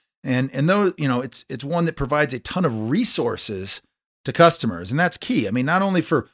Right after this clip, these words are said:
for local anglers that, that live here and fish in your immediate area, but to those that travel and fish. And, you know, when you talk about resources,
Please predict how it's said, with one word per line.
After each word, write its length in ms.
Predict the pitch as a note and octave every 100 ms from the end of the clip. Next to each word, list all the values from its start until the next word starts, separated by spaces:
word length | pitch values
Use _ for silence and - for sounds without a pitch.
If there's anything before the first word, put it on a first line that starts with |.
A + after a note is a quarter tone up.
| _ -
for 100 | B2+
local 400 | D3+ A3 G3 E3
anglers 520 | D#3 C#3 C3 D#3+ D#3
that, 260 | C3 B2
that 200 | B2 A#2 -
live 260 | B2+ C#3+ C#3+
here 240 | C#3+ C#3
and 100 | C3
fish 300 | - D3+ -
in 80 | C3+
your 140 | C3 B2+
immediate 340 | C#3+ C#3 B2
area, 340 | C#3+ D#3+ C#3 - _ _ _ _
but 200 | E3 D#3
to 120 | E3
those 380 | D3 F3+ F3+ D3
that 260 | C3+ - -
travel 540 | - D3+ D3 B2+ A#2
and 120 | G#2+
fish. 560 | - F3 A#2 D2 - - _ _ _
And, 320 | - D3 C#3+ - -
you 80 | D3
know, 60 |
when 140 | D3 C#3
you 80 |
talk 340 | B2+ - D4 -
about 320 | D#3 C3+ A#2
resources, 960 | A2+ A#2 F3+ D#3+ C#3 A2 - G2 G2